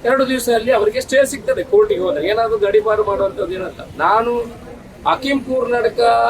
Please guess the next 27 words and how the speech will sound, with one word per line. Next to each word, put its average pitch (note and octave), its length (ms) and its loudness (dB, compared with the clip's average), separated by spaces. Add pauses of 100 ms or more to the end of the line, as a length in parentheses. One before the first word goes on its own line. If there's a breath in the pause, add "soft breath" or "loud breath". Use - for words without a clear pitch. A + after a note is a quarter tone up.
(300)
ಅವರು A#3 360 2
ನನ್ನ G#3+ 260 0
ಮೇಲೆ A3+ 440 0
ಈ A3 160 -2
ಆರೋಪವನ್ನು G#3+ 680 2
ಹಾಕ್ತಾ F3+ 320 0
ಇದ್ದಾರೆ, D#3+ 540 -2 (380)
ಅಶೋಕ್ G#3 380 -2
ರೈ F#3 160 -2
ಅವರು F#3+ 200 0
ಇದನ್ನು E3+ 360 -2
ಮಾಡಿದ್ದಾರೆ D#3 540 -2
ಅಂತ. A#2 160 -10 (840)
ಅವರು C#4 560 2
ಅವರ A#3 360 0 (300)
ಹಿ-, G3+ 260 -2
ಮುಸ್ಲಿಂ B3 460 -2
ಧರ್ಮವನ್ನು A#3 520 -2
ನಂಬುವರು, A3+ 440 2 (520)
ಅವರು B3+ 260 2
ಕುರಾನ್ C4+ 380 0
ಹಿಡ್ಕೊಂಡು C4 420 -2
ಬರ್ಲಿ, A#3+ 320 -2 (520)
ಆ F#3 80 0
ಕುರಾನ್ C4+ 420 0
ಹಿಡ್ಕೊಂಡು B3 400 -2
ಹೇಳಲಿ, A3 320 0